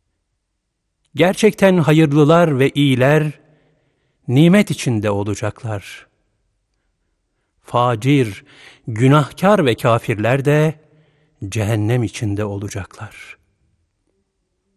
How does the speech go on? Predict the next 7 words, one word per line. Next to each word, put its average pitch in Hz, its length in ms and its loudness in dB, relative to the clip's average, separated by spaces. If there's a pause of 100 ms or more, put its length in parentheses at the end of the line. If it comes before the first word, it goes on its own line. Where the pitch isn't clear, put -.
(1300)
O 131 200 0
ceza 127 480 2
ve 131 80 4
mükafat 131 600 0
günü 123 160 2
onda 120 340 0
kavrulacaklar. 117 1200 -4